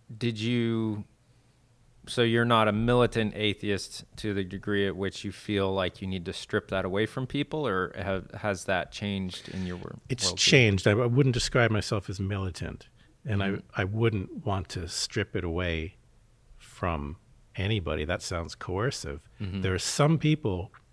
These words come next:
Speaker 2: who I might want to persuade.
Speaker 1: Okay, give me a scenario.
Speaker 2: Uh, if somebody wants to sit down and have a conversation about epistemology, I'll have that conversation, and I'll
Speaker 1: Yep.
Speaker 2: be delighted to do so. And where religion has a negative effect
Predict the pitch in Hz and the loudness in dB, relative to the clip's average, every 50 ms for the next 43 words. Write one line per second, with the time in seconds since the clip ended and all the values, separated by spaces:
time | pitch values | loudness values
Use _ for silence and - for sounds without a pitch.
0 | - - 110 101 98 98 104 104 107 - 101 92 90 85 - - - 85 85 - | -12 -6 -4 -4 -2 0 0 0 0 0 0 -2 -2 -4 -6 -10 -10 -8 -8 -6
1 | - - 76 64 - - - _ _ _ _ _ - _ _ _ _ _ _ _ | -6 -6 -6 -6 -8 -12 -18 _ _ _ _ _ -20 _ _ _ _ _ _ _
2 | _ - - _ - 127 113 104 - 120 117 107 98 120 117 117 110 101 - - | _ -20 -20 _ -8 -6 -6 -2 0 0 0 0 0 -2 0 0 -2 -2 -4 -6
3 | 107 107 101 92 82 - 82 - - - - _ - - - - - - - _ | -6 -6 -6 -6 -6 -10 -14 -18 -20 -20 -20 _ -20 -20 -20 -20 -20 -20 -20 _
4 | - - - - - - - - - _ _ _ - - - - - - _ - | -20 -20 -20 -18 -18 -18 -20 -20 -20 _ _ _ -20 -20 -20 -20 -20 -20 _ -14
5 | - - - - 113 107 104 107 117 113 120 110 - - - - 123 127 127 123 | -14 -8 0 2 4 6 6 4 4 2 0 -2 -2 -2 0 2 4 6 6 6
6 | 113 113 117 120 - - - - - 117 107 - 117 113 113 107 92 - 107 104 | 6 6 4 2 2 0 -4 -4 -4 -6 -2 0 0 0 0 0 0 0 -2 -2
7 | 101 - 117 107 104 101 - - 107 113 120 - 143 120 110 101 92 87 - 113 | -2 -2 0 0 0 -2 -2 0 0 0 0 0 0 0 2 0 -2 -2 -4 -4
8 | - - - 90 95 101 110 123 135 139 135 107 92 98 113 107 98 98 104 - | -4 -4 -4 -4 -2 0 0 0 0 0 0 0 0 0 -2 -2 -2 -4 -6 -4
9 | - 98 98 98 95 - - 90 82 - - - 73 80 - - 85 85 - 107 | -4 -4 -4 -4 -4 -4 -2 -2 -2 -2 -4 -8 -10 -12 -12 -8 -8 -4 -2 -2
10 | 101 98 - - - - _ _ _ _ _ _ _ _ _ _ _ _ - - | -2 -2 -4 -8 -16 -18 _ _ _ _ _ _ _ _ _ _ _ _ -8 -6
11 | - 92 90 98 107 104 95 92 87 92 95 90 - - 90 90 - 95 98 98 | -4 -2 0 0 0 -2 -2 -4 -6 -4 -6 -6 -4 -4 -4 -2 -2 0 -2 0
12 | 92 98 107 120 113 110 110 120 - - - 104 101 110 110 120 117 - - 120 | 0 2 4 4 4 4 2 -2 -6 -8 -8 -2 -2 2 2 2 2 2 2 2
13 | 101 113 104 - 98 92 95 107 107 113 110 110 - - - - 143 165 - - | 2 0 0 0 0 0 0 0 0 -2 -2 -2 -4 -6 -2 0 0 0 0 -4
14 | - - | -14 -18